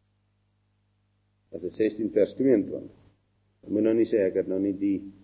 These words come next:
die teksvers verkeerd opgeteken.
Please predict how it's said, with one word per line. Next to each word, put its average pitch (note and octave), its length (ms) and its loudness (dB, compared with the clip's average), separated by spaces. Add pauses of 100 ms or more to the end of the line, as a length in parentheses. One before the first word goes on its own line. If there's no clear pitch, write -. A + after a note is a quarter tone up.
(2250)
die G#2+ 160 0
teksvers F#2+ 560 4
verkeerd A2 360 2
opgeteken. - 680 -6